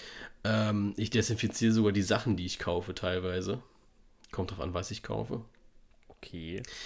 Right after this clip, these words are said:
Speaker 1: Ähm, und ich hab ja Heu-, Heuschnupfen. Und es ist ja grad super Heuschnupfenzeit.
Speaker 2: Mhm.
Speaker 1: Was ich auch gleich
Speaker 2: Mhm.
Speaker 1: nochmal ansprechen wollte, weil das ja mega gefährlich ist, eigentlich gerade Heuschnupfen zu <laughs> haben.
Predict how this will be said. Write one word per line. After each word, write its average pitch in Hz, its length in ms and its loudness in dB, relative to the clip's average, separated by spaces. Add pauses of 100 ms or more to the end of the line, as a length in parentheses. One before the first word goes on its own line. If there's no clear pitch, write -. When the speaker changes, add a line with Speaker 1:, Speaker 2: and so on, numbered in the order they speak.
(280)
Speaker 1:
Ähm, 110 280 8
und 117 140 4
ich 120 140 8
hab 131 120 8
ja 117 440 8
Heu-, 127 200 4
Heuschnupfen. 135 680 6 (760)
Und 117 120 6
es 120 80 4
ist 120 120 2
ja 120 80 6
grad 107 280 6
super 120 300 6
Heuschnupfenzeit. 104 920 4 (440)
Speaker 2:
Mhm. 139 240 0
Speaker 1:
Was 113 160 8
ich 117 80 2
auch 104 100 0
gleich 107 180 6
Speaker 2:
Mhm. - 20 6
Speaker 1:
nochmal 107 220 6
ansprechen 92 500 2
wollte, 92 280 2
weil 92 120 4
das 92 140 2
ja 92 80 2
mega 104 320 6
gefährlich 98 420 2
ist, 90 140 -4
eigentlich 92 320 -4
gerade 87 320 0
Heuschnupfen 98 460 0
zu - 180 -6
<laughs> - 100 0
haben. - 300 -4